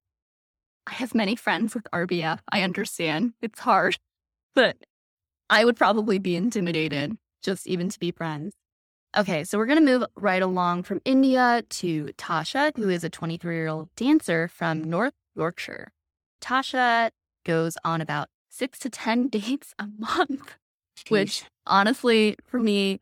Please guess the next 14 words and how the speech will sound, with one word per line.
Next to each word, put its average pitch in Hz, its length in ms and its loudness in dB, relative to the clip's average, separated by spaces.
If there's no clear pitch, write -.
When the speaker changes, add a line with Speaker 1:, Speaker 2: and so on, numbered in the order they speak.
Speaker 1:
sounds 180 560 0
absolutely 180 540 0
exhausting. 165 640 -4
She 190 760 0
wants 202 500 0
a 160 200 -4
confident, 302 540 0
honest, 247 480 -2
sexy - 460 -2
man 190 400 0
who 196 220 2
loves 175 320 0
her 247 200 0
for 180 200 -2